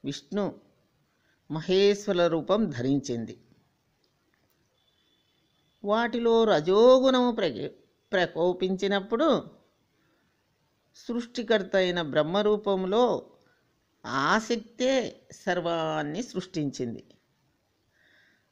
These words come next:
సత్వగుణము బలీయమైంది. విష్ణు రూపంలో సర్వాన్ని పాలిస్తుంది. తమో గుణము బలీయమైనప్పుడు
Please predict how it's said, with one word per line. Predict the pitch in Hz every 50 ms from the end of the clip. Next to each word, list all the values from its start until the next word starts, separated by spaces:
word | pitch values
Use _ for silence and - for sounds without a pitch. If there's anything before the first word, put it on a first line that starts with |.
| _ _
సత్వగుణము | - - - 214 208 202 - - 269 262 247 262 269 262 262 277 294
బలీయమైంది. | 269 202 139 127 131 143 156 170 185 202 208 214 214 220 214 202 185 170 156 139 127 117 107 - - _ - - _ _ _ _ _ _ _ _ _ _ _ _ _ _ _ _ _ _ _ _ _ _ _ _ _ _ _ _ _ _ _
విష్ణు | - 208 214 - - 247 262
రూపంలో | 269 262 254 247 247 247 240 240 247 240 240 240 254 262
సర్వాన్ని | 254 - - 147 151 143 151 180 190 196 196 196 196 202 214 233 320 370 403 - _ _ -
పాలిస్తుంది. | 135 113 110 110 113 113 - - _ - 113 107 98 82 78 - _ _ _ _ _ _ _ _ _ _ _ _ _ _ _ _ _ _ _ _ _ _ _ _ _ _ _ _ _ _ _ _ _ _ _ _ _ -
తమో | 220 196 214 247 240 247 254 262
గుణము | 247 226 247 240 247 254 254 240
బలీయమైనప్పుడు | 196 156 147 139 143 160 170 175 190 190 196 196 196 196 202 202 196 190 185 180 175 170 170 165 165 - 147 147 151 151 147 147 135 - -